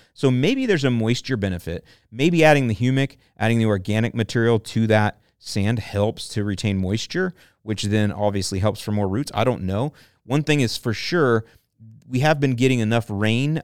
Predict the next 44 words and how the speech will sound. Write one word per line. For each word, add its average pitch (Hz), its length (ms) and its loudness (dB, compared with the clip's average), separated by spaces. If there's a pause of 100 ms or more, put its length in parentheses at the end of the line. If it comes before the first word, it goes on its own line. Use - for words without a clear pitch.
(160)
off 135 220 -2
and 143 100 2
on 151 340 0 (100)
that 110 280 0
I 117 120 2
have 143 140 4
not 120 180 2
had 113 140 0
to 107 60 0
water 110 320 4
'em 92 120 0
but 82 160 -6
once. 98 520 -6 (440)
Uh, 95 220 -2
and 110 100 0
that 127 140 4
was 120 120 2
in 117 80 4
the 110 60 4
very 113 240 6
beginning. 110 320 2
I 90 60 2
watered 107 300 6
'em, 101 80 0
like, 95 200 -4
two 135 200 -2
days 131 180 4
later 104 260 2
'cause 101 200 -2
it 82 60 -4
was 95 120 -4
dry, 101 300 0
and 98 200 -2
then 113 120 2
I 107 120 4
just 98 120 -4
haven't 98 240 -2
touched - 280 -2
'em. 90 140 -6
But 95 160 -2
they've 98 160 0
gotten 107 240 0
enough 101 240 -4
rain 101 460 0